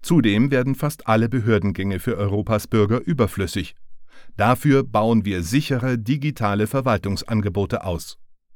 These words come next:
Um Europa im digitalisierten Zeitalter zu schützen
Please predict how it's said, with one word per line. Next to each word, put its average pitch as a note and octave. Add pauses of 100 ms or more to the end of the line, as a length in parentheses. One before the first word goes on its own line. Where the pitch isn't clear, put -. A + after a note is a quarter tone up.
Um D#3
Europa C3
im G#2
digitalisierten B2
Zeitalter A2
zu G2+
schützen G2+